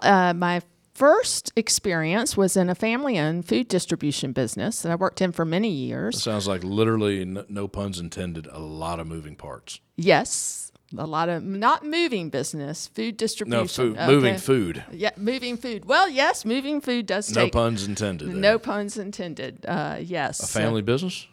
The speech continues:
Speaker 1: Yes, yes. So my father brought, um, Little Debbie snack cakes down to Atlanta and was a, a distributor for them for many, many years.
Speaker 2: Oh, I should know the name of that, that family.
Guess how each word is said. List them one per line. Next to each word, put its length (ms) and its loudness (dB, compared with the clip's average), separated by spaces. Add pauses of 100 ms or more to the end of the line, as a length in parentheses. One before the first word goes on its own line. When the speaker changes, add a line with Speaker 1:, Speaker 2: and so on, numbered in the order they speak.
Speaker 1:
Yes, 500 0 (160)
yes. 460 0 (320)
So 120 2
my 180 6
father 340 2
brought, 360 2
um, 360 -2
Little 200 -2
Debbie 280 -2
snack 320 -6
cakes 320 -8
down 200 -8
to 120 -6
Atlanta 580 -6 (160)
and 260 -2
was 220 -4
a, 320 -2 (140)
a 260 -6
distributor 540 -2
for 160 -4
them 260 -6
for 320 -10 (240)
many, 300 -4
many 260 -4
years. 460 -8 (300)
Speaker 2:
Oh, 240 -4
I 80 -6
should 200 -10
know 140 -6
the 120 -12
name 380 -8
of 120 -14
that, 400 -12 (540)
that 180 -12
family. 480 -10